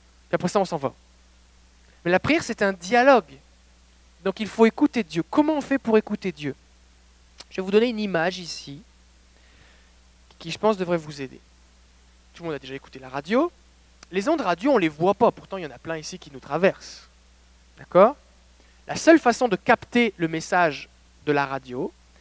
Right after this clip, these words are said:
c'est d'avoir un poste radio, que vous soyez dans votre voiture, que vous ayez un poste radio, peu importe, de syntoniser la bonne fréquence, quatre-vingt-quinze trois, cent six deux, je F M ou A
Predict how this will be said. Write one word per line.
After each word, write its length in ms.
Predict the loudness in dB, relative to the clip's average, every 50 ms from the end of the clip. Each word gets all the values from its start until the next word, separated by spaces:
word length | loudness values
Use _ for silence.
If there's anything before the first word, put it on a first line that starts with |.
| _ _
c'est 60 | -16
d'avoir 220 | -10 -6 -4 -4 -4
un 80 | -6
poste 360 | -4 0 2 2 2 2 -2 -8
radio, 420 | -8 -8 -8 -8 -10 -10 -10 -12 -14 -16
que 60 | -18
vous 80 | -16
soyez 120 | -16 -16 -16
dans 100 | -14 -12
votre 160 | -12 -12 -10
voiture, 520 | -10 -12 -12 -12 -12 -8 -6 -4 -4 -4
que 120 | -6 -8 -14
vous 60 | -16
ayez 120 | -14 -14
un 60 | -16 -16 -18 -16 -12
poste 200 | -10 -10 -10 -12
radio, 280 | -20 -20 -16 -14 -14 -12
peu 140 | -12 -12 -14
importe, 360 | -10 -2 2 2 2 2 0 _ _ _ _ _ _ _ _ _ _ _ _ _ _ _ _ _ _ -2
de 60 | -2
syntoniser 640 | 0 2 4 4 6 8 8 6 6 6 2 2 2
la 120 | 2 2
bonne 260 | 4 4 4 4 4 2
fréquence, 800 | -6 -12 -8 -4 0 2 2 2 0 -4 -10 -14 -16 -18 -20 -20 _ _ _ _ _ _ _ _ _ _ _ _ _ _ _ _ _ _ _ _ _ _ _ _ _ _ _ _ _ _ _
quatre-vingt-quinze 560 | -12 -10 -8 -8 -8 -8 -8 -10 -12 -12 -16
trois, 400 | -20 -16 -12 -8 -8 -8 -8 -10
cent 180 | -12 -16 -18 -18
six 260 | -16 -12 -12 -12 -12 -12
deux, 360 | -14 -12 -10 -8 -8 -10 -12 -16
je 60 | -20 -20 -20 -20 _ _ _ _ _ _ _ _ _ _ _ _ _ _ _ _ _ _ _ _ _ _ _ -20
F 200 | -20 -20 -16 -10
M 320 | -8 -6 -6 -6 -8 -8 -10
ou 120 | -12 -12 -12
A 100 | -12 -14